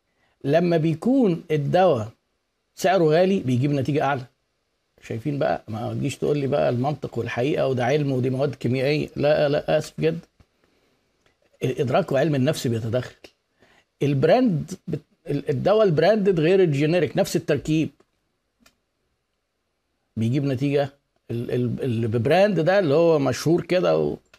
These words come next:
آه، يجيب نتيجة أفضل. آه، لما تيجي حضرتك مثلًا تبص على حاجات كتير في السعر، لما أجي أقول لحضرتك الحاجة دي بمتين جنيه،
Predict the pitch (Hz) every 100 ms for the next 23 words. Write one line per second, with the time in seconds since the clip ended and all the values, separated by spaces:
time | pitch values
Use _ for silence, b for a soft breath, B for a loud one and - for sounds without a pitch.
0 | _ _ _ - 135 139 131 139 143 143
1 | 151 151 160 147 117 - _ _ _ _
2 | _ _ _ _ _ _ _ _ _ _
3 | _ _ _ _ _ _ - - 131 131
4 | 123 135 135 131 127 131 - - 151 160
5 | 165 269 220 226 233 220 226 214 180 180
6 | 214 156 156 143 175 - - 214 170 131
7 | - 151 98 - _ _ _ _ _ _
8 | _ _ _ b b - 139 240 214 240
9 | 190 202 196 147 180 175 143 151 - 135
10 | 131 123 160 143 123 120